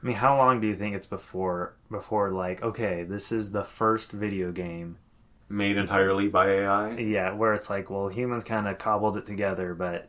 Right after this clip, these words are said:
Speaker 1: generally speaking,
Speaker 2: Yeah.
Speaker 1: it was totally made by A I.
Speaker 2: Right. Um,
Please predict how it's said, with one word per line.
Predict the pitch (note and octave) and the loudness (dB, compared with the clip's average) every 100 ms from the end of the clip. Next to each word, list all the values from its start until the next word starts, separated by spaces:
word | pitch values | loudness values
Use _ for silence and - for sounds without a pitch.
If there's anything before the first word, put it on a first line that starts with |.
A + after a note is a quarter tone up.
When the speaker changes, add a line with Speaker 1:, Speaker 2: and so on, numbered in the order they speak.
| G#2 | -8
Speaker 1:
generally | - A2 G#2+ G2+ | -4 -2 0 -2
speaking, | F#2+ - G2+ G2+ G2 | -4 -4 -6 -4 -4
Speaker 2:
Yeah. | F2+ | -2
Speaker 1:
it | G#2+ | 0
was | G2 F2+ - | -2 -4 -10
totally | - B2+ A#2 A2 | 0 4 4 4
made | G#2 F#2+ F#2 | 0 -4 -4
by | F2 | -4
A | F2 F2 | -4 -4
I. | E2+ E2+ | -6 -4
Speaker 2:
Right. | D#2 - - - _ - | -4 -4 -8 -14 _ -4
Um, | G#2+ G#2+ G#2 G2+ F#2 | 0 2 2 0 -6